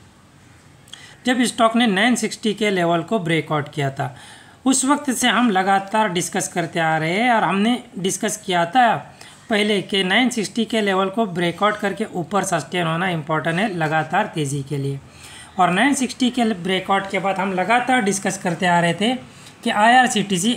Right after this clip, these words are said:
अपने इस हाई को ब्रेकआउट करके हमको बड़े target, बड़ा, बड़ा jump और बड़ी तेज़ी दिखा सकता है। इसके target को भी हमने discuss किया था वन ज़ीरो फ़ाइव ज़ीरो के लेवल के ब्रेकआउट के बाद। हम देख सकते हैं stock ने हमको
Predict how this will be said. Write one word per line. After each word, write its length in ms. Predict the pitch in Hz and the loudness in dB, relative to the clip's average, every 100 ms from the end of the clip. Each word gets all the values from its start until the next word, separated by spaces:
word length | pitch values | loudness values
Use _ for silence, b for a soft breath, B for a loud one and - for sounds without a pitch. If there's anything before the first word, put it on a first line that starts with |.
| 208 | 0
अपने 380 | 202 214 214 196 | 0 0 2 0
इस 120 | 190 | 0
हाई 260 | - 180 190 | 2 2 2
को 180 | 185 240 | 0 -2
ब्रेकआउट 540 | 170 180 175 196 196 | 2 0 2 2 0
करके 300 | 196 170 165 | 0 -4 0
हमको 440 | 214 180 185 233 277 285 B B B - | 0 0 0 0 0 -4 B B B -2
बड़े 240 | 190 202 254 | 2 4 2
target, 580 | 254 180 175 214 254 170 | 4 2 4 2 0 0
बड़ा, 320 | 185 196 220 196 | 0 4 2 0
बड़ा 300 | 175 190 214 185 | -2 4 4 4
jump 360 | 175 254 247 | 2 0 2
और 180 | 214 208 | 0 2
बड़ी 260 | 175 190 240 | 2 2 0
तेज़ी 340 | 226 180 180 160 | 0 -2 0 0
दिखा 280 | 165 170 156 | 0 2 0
सकता 300 | 156 - 156 | -2 -2 -2
है। 120 | 160 | -2
इसके 220 | 165 202 | -4 -6
target 460 | 196 165 165 202 214 | 0 0 2 -2 -4
को 160 | 190 | -4
भी 100 | 165 185 | -2 0
हमने 380 | 156 160 233 285 B B B B | 0 2 0 -2 B B B B
discuss 340 | 226 - 220 202 | -2 0 -2 -2
किया 200 | 196 165 | 0 0
था 120 | 170 | 2
वन 200 | 165 202 185 | 2 2 2
ज़ीरो 300 | 202 233 285 B B B | 2 2 2 B B B
फ़ाइव 220 | - 208 175 | 2 4 4
ज़ीरो 260 | 202 196 | 2 2
के 140 | 196 202 | 2 2
लेवल 340 | 185 185 185 | 2 2 0
के 140 | 175 254 | 0 0
ब्रेकआउट 560 | 170 175 151 175 170 - | 2 0 2 0 0 0
के 120 | 226 | 0
बाद। 320 | 175 131 - - - - - - - - B B B B | 2 0 -6 -20 -20 -20 -20 -20 -20 -20 B B B B
हम 180 | 202 202 | 2 4
देख 180 | 262 269 | 4 2
सकते 240 | 254 262 | -2 0
हैं 80 | 240 | 0
stock 320 | 233 233 208 | 2 0 0
ने 100 | 208 | 2
हमको 380 | 202 185 240 277 | 2 2 0 0